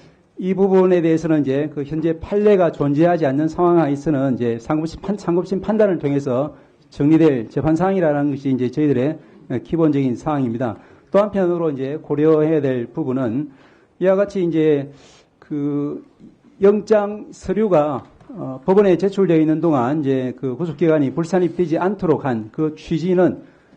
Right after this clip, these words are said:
어, 영장 관련 서류, 즉 수사 서류가 검찰에서, 어, 법원으로 넘어감에 따라서 수사기관이 수사를 할 수 없게 되는 그 이제 불합리를 구제하기 위한 규정으로,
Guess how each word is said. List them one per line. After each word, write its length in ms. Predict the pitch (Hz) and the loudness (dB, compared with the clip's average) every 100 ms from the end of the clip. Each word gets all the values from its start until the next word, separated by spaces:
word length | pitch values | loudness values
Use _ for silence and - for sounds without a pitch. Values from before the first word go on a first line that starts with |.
| - | -8
어, 100 | 135 | -2
영장 340 | 170 190 202 196 | 0 2 2 2
관련 260 | 196 180 | 0 0
서류, 260 | 156 156 139 | -2 -6 -4
즉 140 | 147 | -4
수사 240 | - 160 185 | -6 -4 -2
서류가 640 | 190 214 165 147 110 - _ _ | 0 2 4 4 2 -6 _ _
검찰에서, 920 | - 147 170 180 180 160 127 156 170 - _ _ | -4 -2 0 0 0 0 0 -2 -6 -16 _ _
어, 340 | 139 135 139 139 - | -16 -14 -14 -8 2
법원으로 380 | 185 196 170 | 4 6 6
넘어감에 420 | 160 185 160 160 139 | 4 4 2 0 0
따라서 580 | 156 131 123 120 143 139 | 0 0 0 -2 -2 -6
수사기관이 580 | - 175 175 180 165 | -2 -2 2 0 0
수사를 360 | - - 208 165 | -4 -2 0 0
할 80 | 190 | -2
수 120 | 180 | -4
없게 160 | - 143 | -2 0
되는 300 | 135 107 104 | 0 -2 -4
그 240 | 170 175 175 | -2 0 2
이제 140 | 151 | 0
불합리를 680 | 143 202 208 175 131 123 - _ _ | 2 0 0 -2 -2 -4 -8 _ _
구제하기 400 | 143 151 165 147 | -2 2 2 2
위한 220 | 131 123 | -2 -2
규정으로, 540 | 165 151 135 151 160 | -2 0 2 2 0